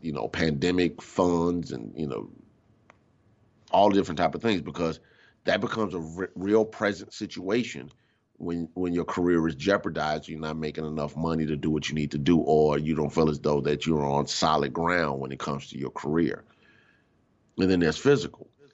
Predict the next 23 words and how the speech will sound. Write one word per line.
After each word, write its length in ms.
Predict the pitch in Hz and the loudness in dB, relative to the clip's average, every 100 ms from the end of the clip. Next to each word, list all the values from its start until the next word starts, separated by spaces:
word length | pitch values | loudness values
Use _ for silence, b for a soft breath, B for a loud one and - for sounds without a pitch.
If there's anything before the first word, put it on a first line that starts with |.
| _ _ | _ _
You 160 | - 78 | -8 -6
know, 120 | 76 | -2
there's 200 | 80 80 | 0 0
people 320 | - 107 - | 0 0 0
who 160 | 85 90 | 0 0
don't 380 | 82 87 82 - | 2 0 -2 -4
take 220 | 95 76 | -2 0
care 180 | 101 127 | 2 4
of 100 | 120 | 2
themselves 580 | 80 71 78 73 85 78 | -2 -6 -4 -2 -4 -6
because 340 | 76 85 82 | -8 -4 -2
they 140 | 82 87 | 2 2
don't 200 | 90 85 | 0 0
feel 160 | 90 | 0
as 80 | 85 | 2
though 140 | 87 | 2
they 100 | 87 | 2
have 160 | 87 80 | 0 -2
the 80 | 85 | -2
money 280 | 87 90 85 | -2 -2 -2
to 120 | 85 | 0
do 220 | 98 147 | 2 2
so. 340 | 139 - - | 0 -8 -10